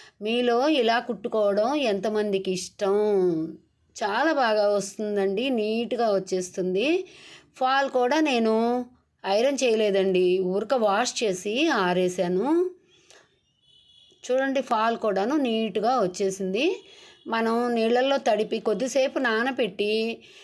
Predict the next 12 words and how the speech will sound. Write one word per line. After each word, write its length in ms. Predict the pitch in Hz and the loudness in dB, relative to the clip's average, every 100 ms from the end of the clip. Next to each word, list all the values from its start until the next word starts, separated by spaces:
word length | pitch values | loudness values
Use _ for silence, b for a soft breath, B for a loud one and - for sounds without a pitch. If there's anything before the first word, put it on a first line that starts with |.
| - | -8
లైట్గా 480 | 226 254 320 320 330 | -2 2 2 2 0
పిండి 320 | 330 330 277 | 0 0 0
కనుక 280 | 277 262 233 | 0 0 0
మనం 440 | 240 240 240 240 254 | 0 0 0 0 0
ఒక 100 | 269 | -2
తీగ 320 | 247 262 269 | -2 -2 0
మీద 220 | 311 294 | 0 2
ఆరేసామంటే 920 | 269 247 262 277 269 254 226 220 226 | 2 2 0 0 -2 0 -2 0 -2
పెద్దగా 500 | 226 226 185 196 240 | -2 -4 -4 -2 0
కష్టపడక్కర్లేదండి, 1300 | 277 277 233 240 285 294 294 254 247 220 220 214 214 | 0 -2 -2 -2 0 0 -2 -2 0 0 0 0 0
నీట్గా 460 | 214 214 220 202 247 | -2 -2 -4 -2 0
ఆరిపోతుంది. 880 | 226 220 202 220 214 208 220 330 381 | 0 0 -2 -6 -4 -2 0 0 0